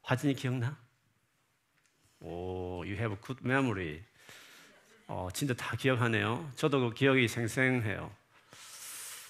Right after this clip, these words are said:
어, 그때 우리가 알듯이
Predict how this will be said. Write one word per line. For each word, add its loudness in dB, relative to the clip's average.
어, 2
그때 8
우리가 8
알듯이 2